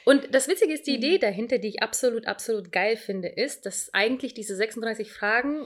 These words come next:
Speaker 1: und diese Art von Verlieben, ähm, weißt du, worauf die basieren?
Speaker 2: Hm?
Speaker 1: Oder was die, die Idee dahinter ist? Unsere Ver-, Verletzbarkeit, unsere Verwundbarkeit.
Speaker 2: Ja.
Speaker 1: Das heißt, das ehrliche Beantworten dieser ganzen recht intimen Fragen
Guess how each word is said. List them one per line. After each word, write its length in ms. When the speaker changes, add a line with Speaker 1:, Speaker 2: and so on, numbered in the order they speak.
Speaker 1:
und 200
diese 400
Art 200
von 140
Verlieben, 720
ähm, 520
weißt 200
du, 40
worauf 200
die 80
basieren? 460
Speaker 2:
Hm? 260
Speaker 1:
Oder 140
was 160
die, 140
die 160
Idee 180
dahinter 400
ist? 260
Unsere 280
Ver-, 320
Verletzbarkeit, 920
unsere 260
Verwundbarkeit. 920
Speaker 2:
Ja. 200
Speaker 1:
Das 120
heißt, 120
das 100
ehrliche 320
Beantworten 560
dieser 220
ganzen 640
recht 260
intimen 360
Fragen 600